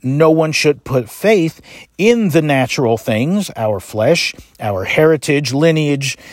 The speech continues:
conversion into anything, et cetera, but that our faith must be in Adonai Elohim, the Lord our God,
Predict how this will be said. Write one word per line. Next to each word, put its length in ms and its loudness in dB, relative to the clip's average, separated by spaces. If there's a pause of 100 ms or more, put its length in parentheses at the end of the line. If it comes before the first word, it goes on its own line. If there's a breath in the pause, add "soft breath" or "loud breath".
(240 loud breath)
conversion 560 0
into 360 0
anything, 540 -2
et 80 -2
cetera, 560 -2 (380 loud breath)
but 420 0
that 140 4
our 180 4
faith 400 -2 (160 soft breath)
must 460 0
be 280 0
in 360 0 (320 loud breath)
Adonai 560 0
Elohim, 560 0
the 120 -4
Lord 320 2
our 360 -2
God, 420 0